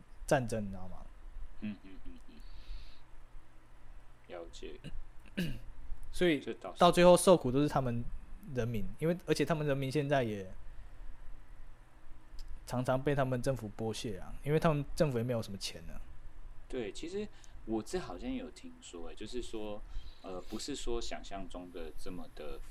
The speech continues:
Speaker 2: 富裕跟丰沛，呃，之前可能有，可是其实某方面是一个政府塑造出来的这样子。
Speaker 1: 对啊，对啊。
Speaker 2: 对，因为，因为不管是，尤其是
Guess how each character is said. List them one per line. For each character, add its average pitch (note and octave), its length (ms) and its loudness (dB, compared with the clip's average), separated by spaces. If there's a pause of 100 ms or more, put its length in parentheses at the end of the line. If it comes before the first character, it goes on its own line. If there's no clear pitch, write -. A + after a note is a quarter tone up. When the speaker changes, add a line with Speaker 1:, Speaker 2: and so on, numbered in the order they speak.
(480)
Speaker 2:
富 G2 340 -2
裕 F#2 220 -10
跟 E2 280 -4
丰 E2 220 -10 (140)
沛， - 320 -8 (720)
呃， - 60 -8
之 D#3+ 180 -2
前 G#2 240 0
可 F2+ 140 -10
能 E2+ 160 -10
有， F2 160 -4
可 E2+ 160 -10
是 A#2 260 2 (260)
其 - 160 -4
实 G2 220 -4
某 F#2 140 -6
方 G#2+ 140 -4
面 G#2+ 200 -4
是 - 180 -2
一 G2 80 -4
个 F#2+ 140 -8
政 G#2 200 -4
府 - 220 -4
塑 F2 140 -4
造 E2 160 -6
出 - 280 -10
来 D2 100 -4 (100)
的 - 60 -14 (100)
这 - 60 -10
样 - 100 -2 (120)
子。 - 160 -4 (280)
Speaker 1:
对 B2+ 120 0
啊， A2+ 140 0
对 G#2+ 160 -4
啊。 G2 260 -4
Speaker 2:
对， F#2 280 -6
因 C3 100 -2
为， C#3 80 -4
因 B2 100 -4
为 C3 140 -2 (240)
不 D3+ 100 -6
管 - 220 -2
是， A2 320 -2
尤 G#2+ 100 -2
其 G2+ 120 -6
是 G#2+ 160 -8